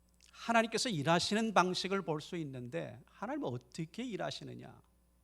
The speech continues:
하나님 반드시 사람과 사람 통해서 일하시는데, 의로운 사람을 통해서 일하신다고 하는 겁니다. 예수님이 누구의 몸을 빌어 이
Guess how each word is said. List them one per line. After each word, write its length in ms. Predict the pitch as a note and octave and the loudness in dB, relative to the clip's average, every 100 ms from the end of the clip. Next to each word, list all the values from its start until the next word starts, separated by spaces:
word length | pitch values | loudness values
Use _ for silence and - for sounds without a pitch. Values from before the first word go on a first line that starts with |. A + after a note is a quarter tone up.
| _ _ | _ _
하나님 300 | - C4 B3 | -2 -2 -4
반드시 500 | C#3 G3 A#3 B3+ - | -6 -6 -6 -6 -6
사람과 800 | - D3 F3 G3 G3+ G#3 C4+ - _ | -2 0 0 0 -2 -2 -2 -12 _
사람 540 | - D#3+ F3+ G3+ G#3 - _ _ | -4 0 2 0 -8 -14 _ _
통해서 460 | - G3 G#3 G#3 A#3 | -4 -2 -2 -4 -4
일하시는데, 800 | F3+ E3 - C#3+ C3+ G3+ C3+ - _ _ _ _ _ - | -2 -2 -4 -10 -8 -10 -10 -16 _ _ _ _ _ -4
의로운 680 | C#3 F3 G#3 A3 A3+ B3 A#3+ | 4 6 10 10 10 6 4
사람을 560 | - D#3+ E3+ F3 G3+ | 2 4 8 8 6
통해서 420 | G#3 - F#3 E3 G3+ | -2 -6 -4 -4 -4
일하신다고 560 | D#3 C3 C3 B2 A#2 - | -2 -4 -6 -8 -10 -10
하는 180 | A2 | -12
겁니다. 360 | G#2 G#2 A2 - _ _ _ _ _ _ _ _ _ _ _ _ _ _ - | -12 -16 -18 -20 _ _ _ _ _ _ _ _ _ _ _ _ _ _ 2
예수님이 460 | F3 F3 G#3+ A#3 A3+ | 6 8 10 10 8
누구의 400 | D#3+ E3 G3+ A3 | 6 6 8 10
몸을 400 | G#3 G#3 G#3+ G3 | 10 8 6 4
빌어 320 | F#3 F#3+ | 6 6
이 100 | F#3+ | 6